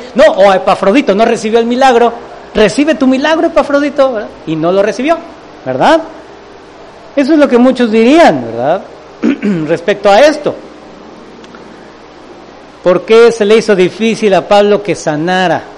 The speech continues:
Epafrodito? ¿Verdad? Dios es soberano, ¿cierto? Dios es soberano.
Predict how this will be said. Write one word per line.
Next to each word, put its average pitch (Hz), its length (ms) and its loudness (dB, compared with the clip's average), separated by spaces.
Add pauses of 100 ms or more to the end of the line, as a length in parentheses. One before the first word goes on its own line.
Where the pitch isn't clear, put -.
(140)
Epafrodito? 120 640 -8 (540)
¿Verdad? 185 360 -4 (3000)
Dios 240 420 2 (220)
es 202 180 0
soberano, 190 520 2 (400)
¿cierto? 185 340 0 (840)
Dios 127 220 -4
es 254 100 -6
soberano. 123 380 -4